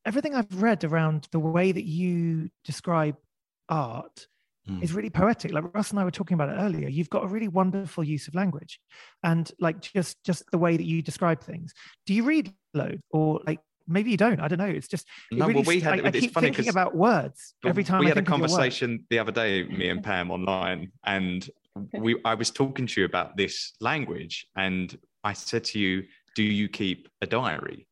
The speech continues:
Speaker 2: like a daily diary where you jot down ideas?" 'Cause I've just been watching the Andy Warhol diaries on Netflix.
Speaker 1: Oh,
Speaker 2: And it,
Speaker 1: yeah.
Speaker 2: I,
Speaker 3: Oh,
Speaker 2: I,
Speaker 3: amazing.
Speaker 2: it was
Speaker 1: Yeah,
Speaker 2: like
Speaker 1: so
Speaker 2: crack
Speaker 1: good.
Speaker 2: cocaine, like, literally every night I was like, "Oh my God, I get to watch another one."
Speaker 1: <laughs>
Speaker 2: It was amazing.
Speaker 1: So
Speaker 2: And this
Speaker 1: brilliant.
Speaker 2: diary,
Speaker 1: It's the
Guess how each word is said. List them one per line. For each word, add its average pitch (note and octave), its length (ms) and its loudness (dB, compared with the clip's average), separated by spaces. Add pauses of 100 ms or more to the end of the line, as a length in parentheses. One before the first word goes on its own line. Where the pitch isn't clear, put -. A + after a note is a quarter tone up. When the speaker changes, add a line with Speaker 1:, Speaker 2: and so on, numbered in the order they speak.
(140)
Speaker 2:
like F#2+ 200 -4
a F#2+ 40 -4
daily F#2 480 -2
diary E2+ 340 0
where E2+ 100 -4
you F2 120 -6
jot - 320 -4
down F2+ 200 -2
ideas?" E2+ 480 -2
'Cause G2+ 140 -6
I've A2+ 200 0
just - 180 -8
been F#2+ 120 0
watching F#2+ 260 -4
the F#2 80 0
Andy F2+ 140 -4
Warhol G2 420 0
diaries E2+ 540 -2
on F2 100 -8
Netflix. - 360 -6
Speaker 1:
Oh, D#3+ 100 -6
Speaker 2:
And F3 80 -4
it, F3 60 -2
Speaker 1:
yeah. F3 280 -6
Speaker 2:
I, A3 120 2
Speaker 3:
Oh, F#3+ 120 -4
Speaker 2:
I, G3+ 100 2
Speaker 3:
amazing. F#3+ 300 -4
Speaker 2:
it G3 100 2
was C#3 120 0
Speaker 1:
Yeah, A2 100 2
Speaker 2:
like F#2+ 80 0
Speaker 1:
so - 160 -6
Speaker 2:
crack G#2+ 240 0
Speaker 1:
good. - 180 -14
Speaker 2:
cocaine, E2 480 -4
like, E2 200 -2
literally - 400 -4
every F2 160 0
night E2+ 180 0
I - 60 -6
was F2+ 100 -8
like, F2+ 180 0
"Oh D3+ 60 -4
my F#3 100 4
God, A3 200 0
I D#4 60 0
get - 160 -2
to C3 60 -2
watch C3+ 200 -2
another D#3 280 0
one." C3 320 2 (140)
Speaker 1:
<laughs> A3+ 180 2
Speaker 2:
It G#2+ 120 0
was A#2 140 -2
amazing. B2 760 -2
Speaker 1:
So F2+ 80 0
Speaker 2:
And - 80 2
this - 100 0
Speaker 1:
brilliant. F#2+ 340 4
Speaker 2:
diary, F#2+ 280 0
Speaker 1:
It's - 260 -10
the D#3+ 100 -6